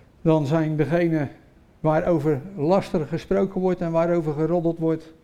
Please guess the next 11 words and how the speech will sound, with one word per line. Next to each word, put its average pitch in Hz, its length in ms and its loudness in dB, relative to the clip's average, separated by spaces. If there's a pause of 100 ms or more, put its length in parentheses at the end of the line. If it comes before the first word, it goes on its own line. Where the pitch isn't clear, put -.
(640)
die 156 160 -2
zullen 151 200 -2
vast 160 220 -4
niet 160 140 -2
blij 175 260 0
zijn. 127 240 -4
Die 131 100 -2
zijn 214 220 2
al 220 80 2
niet 180 180 2
blij 156 380 2